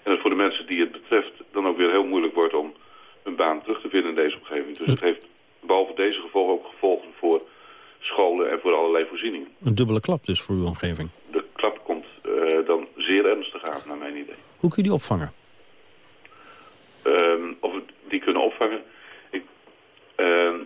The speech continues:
Speaker 1: je gaat natuurlijk, op het moment dat het wel zou spelen, ga je dat proberen. Maar je gaat er vooralsnog vanuit dat ik die niet hoef op te vangen. Maar, ehm, daar zul je dan met elkaar over moeten nadenken. Ik vind, ehm,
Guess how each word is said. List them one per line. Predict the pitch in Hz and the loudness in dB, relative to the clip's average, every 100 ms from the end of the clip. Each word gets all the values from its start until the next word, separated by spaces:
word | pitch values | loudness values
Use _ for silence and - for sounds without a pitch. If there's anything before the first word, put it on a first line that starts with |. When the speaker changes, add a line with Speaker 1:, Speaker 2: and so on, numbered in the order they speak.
| - - | -14 -8
Speaker 1:
je | 92 | -2
gaat | 90 101 95 | 0 0 -2
natuurlijk, | 90 92 85 90 | -2 0 0 0
op | 90 | -2
het | |
moment | 92 92 95 | -2 0 2
dat | 87 | 0
het | 82 | 2
wel | 101 98 | 0 2
zou | 95 | -2
spelen, | - 92 82 | -4 0 0
ga | 87 | 0
je | 82 | 0
dat | 80 - | 0 -2
proberen. | 95 101 85 80 | 0 2 2 -2
Maar | 85 | -6
je | |
gaat | 87 82 | -6 -8
er | 80 | -4
vooralsnog | 95 80 - 107 - | 0 0 0 -2 -4
vanuit | 92 87 85 - - - - - - | -6 -10 -10 -12 -20 -20 -20 -20 -4
dat | 90 | -2
ik | 85 - | -2 -4
die | 82 | -2
niet | 92 92 | -2 0
hoef | 85 | -2
op | 78 76 | -2 -4
te | 73 | -4
vangen. | 78 82 85 | -6 -4 0
Maar, | 80 - - | 2 2 -2
ehm, | 82 78 78 69 - - - - - | -2 -2 -4 -14 -20 -20 -20 -20 -8
daar | - - - | 0 0 2
zul | 107 101 | 2 2
je | 90 | 4
dan | 92 | 2
met | 98 | 2
elkaar | 95 - 85 | 0 0 0
over | 85 85 | 0 -2
moeten | 85 - | -12 -2
nadenken. | 87 101 104 98 | 0 2 0 -4
Ik | 90 | -8
vind, | - 90 - - - - - - - - - - | -4 -4 -4 -20 -20 -20 -20 -20 -20 -20 -12 0
ehm, | 85 80 | 2 2